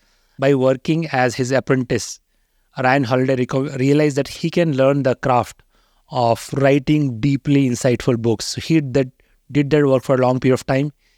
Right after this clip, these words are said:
He really didn't care how much he was getting paid. <laughs> When you are working as an apprentice, what really matters is the amount of learning that you are having. You know, you have to prioritize learning way above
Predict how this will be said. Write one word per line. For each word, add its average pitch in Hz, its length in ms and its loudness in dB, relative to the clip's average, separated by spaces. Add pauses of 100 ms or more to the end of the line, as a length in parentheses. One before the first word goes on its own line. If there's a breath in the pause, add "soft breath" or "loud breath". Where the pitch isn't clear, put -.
(120)
He 156 140 -4
really 180 180 2
didn't 175 220 0
care 143 240 4
how 123 140 -2
much 135 180 0
he 139 40 0
was 127 160 2
getting 123 260 0
paid. 135 440 0
<laughs> - 540 -20
When 113 200 -8
you 170 160 2
are 160 120 2
working 151 420 0
as 139 100 2
an 135 80 2
apprentice, 135 600 -2 (960)
what 165 280 2
really 143 300 2
matters 123 600 0
is 131 520 -2 (120)
the 135 160 -2
amount 135 280 0
of 135 120 -2
learning 127 480 2 (640)
that 120 180 0
you 123 100 2
are 117 60 2
having. 107 360 -2
You 117 60 -4
know, 123 80 -2
you 135 220 0
have 131 240 0
to 151 120 2
prioritize 131 640 0 (400)
learning 139 640 2 (480)
way 156 340 4
above 117 480 0